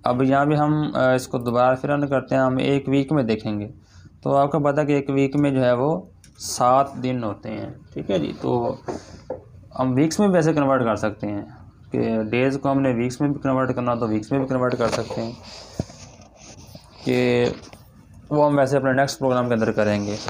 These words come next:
हम years को weeks में और months में convert करेंगे अपने next program के अंदर। तो seven days हमारे पास हों, तो आवर्स बनेंगे वन सिक्सटी एट, और minutes बनेंगे वन डबल ज़ीरो एट ज़ीरो, और seconds बनेंगे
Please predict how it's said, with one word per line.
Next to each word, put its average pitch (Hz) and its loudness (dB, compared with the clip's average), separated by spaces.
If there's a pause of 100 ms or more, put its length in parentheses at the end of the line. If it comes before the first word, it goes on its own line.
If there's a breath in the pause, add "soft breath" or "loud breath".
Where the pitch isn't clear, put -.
(140)
हम 120 -2
years 127 2
को 117 2
weeks 113 -4
में 117 0
और 117 2
months 120 -2
में 120 -2
convert 117 0
करेंगे 113 0
अपने 113 0
next 113 -4
program 113 0
के 120 -6
अंदर। 113 -6 (840 loud breath)
तो 113 2
seven 151 2
days 151 4
हमारे 139 2
पास 143 0
हों, 135 2
तो 135 2
आवर्स 131 2
बनेंगे 127 2
वन 127 0
सिक्सटी 127 -6
एट, 131 0
और 123 0
minutes 123 -4
बनेंगे 123 -2
वन 120 -2
डबल 117 0
ज़ीरो 117 2
एट 113 2
ज़ीरो, 117 -2
और 113 0
seconds 117 -6
बनेंगे 113 -2